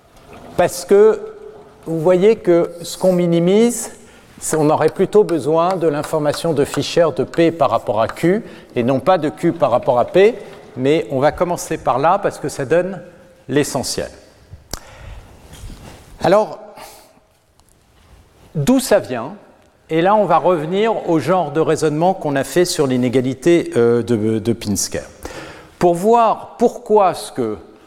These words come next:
on peut avoir ce genre de choses, euh, pour tout Q, on va réécrire cette inégalité.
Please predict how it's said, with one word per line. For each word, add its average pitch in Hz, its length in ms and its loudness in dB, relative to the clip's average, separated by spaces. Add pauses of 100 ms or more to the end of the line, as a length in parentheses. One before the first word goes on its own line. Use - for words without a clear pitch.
(140)
on 123 120 -2
peut 156 200 2
avoir 139 340 0
ce - 180 -6
genre 123 240 -2
de 123 100 -4
choses, 117 500 -2 (540)
euh, 104 180 -4 (180)
pour - 200 -2
tout 127 140 -6
Q, 220 520 -2 (1300)
on 143 100 0
va 165 220 2
réécrire 208 420 0
cette - 260 -2
inégalité. 123 680 -4